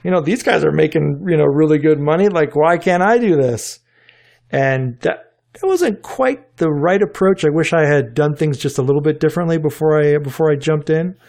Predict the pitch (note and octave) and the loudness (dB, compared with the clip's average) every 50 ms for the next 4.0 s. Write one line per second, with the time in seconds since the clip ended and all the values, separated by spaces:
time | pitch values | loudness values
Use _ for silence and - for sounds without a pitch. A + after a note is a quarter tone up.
0 | - - - - _ _ _ - C#3 C3+ - D3+ C#3 C3+ B2+ - C#3+ C3 B2+ A#2+ | -20 -20 -20 -20 _ _ _ -6 -6 -4 -2 -2 -2 -2 -2 -2 -2 0 0 -2
1 | B2 - - C#3 C3+ B2 - - C3 B2+ - C#3+ B2 A#2 A2 G#2+ B2+ C3+ C3 C3+ | -4 -4 -2 -2 -2 -2 -2 -4 -4 -4 -4 -4 -6 -6 -4 -4 -2 -2 0 -2
2 | B2 A#2+ A#2 A2+ A2+ C3 C#3 C#3 C3+ A#2 A#2+ B2 A2+ G#2 G#2+ G#2+ _ _ _ _ | -2 -4 -6 -4 -2 -2 -2 -2 -2 -4 -8 -8 -8 -8 -10 -14 _ _ _ _
3 | _ _ _ _ _ _ _ _ - C3 B2 B2 A#2+ A#2 A2+ A2+ A2 A#2 C3 | _ _ _ _ _ _ _ _ -6 -4 -4 -2 -2 -4 -4 -6 -10 -12 -14